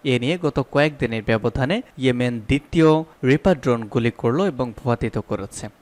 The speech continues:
ভারী ও অত্যাধুনিক এই ড্রোনটি বিভিন্ন মিশনে ও গুরুত্বপূর্ণ লক্ষ্যবস্তুতে আঘাত হানার কাজে ব্যবহার করে আসছে মার্কিন সামরিক বাহিনী। ওয়াশিংটন দাব-, দাবি করে যে এই ড্রোন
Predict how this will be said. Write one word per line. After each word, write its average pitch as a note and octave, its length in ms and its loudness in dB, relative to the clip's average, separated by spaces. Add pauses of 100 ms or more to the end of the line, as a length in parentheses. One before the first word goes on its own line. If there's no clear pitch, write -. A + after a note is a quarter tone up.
(140)
ভারী B2+ 360 2
ও B2 100 -2
অত্যাধুনিক E3 600 0 (320)
এই B2 380 2
ড্রোনটি D#3+ 420 0 (140)
বিভিন্ন B2+ 420 4
মিশনে E3+ 680 -2
ও C3 100 0
গুরুত্বপূর্ণ A#2+ 640 -2
লক্ষ্যবস্তুতে A#2+ 760 -2 (180)
আঘাত B2 280 0
হানার A#2+ 200 -2
কাজে B2+ 280 -2
ব্যবহার C#3 340 0
করে A2+ 240 0
আসছে E3+ 440 -2
মার্কিন A#2+ 440 -4
সামরিক A2+ 460 -8 (100)
বাহিনী। A2+ 340 -2
ওয়াশিংটন E3+ 500 -6
দাব-, C3 420 0
দাবি C3+ 220 4
করে F3 280 2
যে F3+ 100 -2
এই C#3+ 80 0
ড্রোন C3 360 2